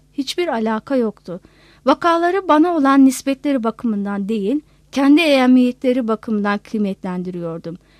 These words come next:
Ve o en küçük bir hareket bile yapmadığı halde beni bütün dikkatiyle dinliyordu. Bunu gayet iyi hissediyordum. Hastanede başucunda onu seyrederken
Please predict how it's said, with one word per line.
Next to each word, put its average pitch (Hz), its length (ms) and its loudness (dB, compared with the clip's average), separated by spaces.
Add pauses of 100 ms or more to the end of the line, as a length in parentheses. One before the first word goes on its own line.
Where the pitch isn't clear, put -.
(160)
Ve 302 120 2
o 294 200 2 (260)
en 370 160 0
küçük 294 360 -4
bir 262 120 0
hareket 254 520 -4
bile 220 140 -2
yapmadığı 226 560 -2
halde 190 460 -4 (240)
beni 262 260 4
bütün 285 300 2
dikkatiyle 233 680 -4
dinliyordu. 180 640 -6 (800)
Bunu 359 220 2
gayet 359 380 2
iyi 262 240 2
hissediyordum. 185 840 -6 (260)
Hastanede 311 680 2
başucunda 208 640 -2
onu 269 260 2
seyrederken 262 840 0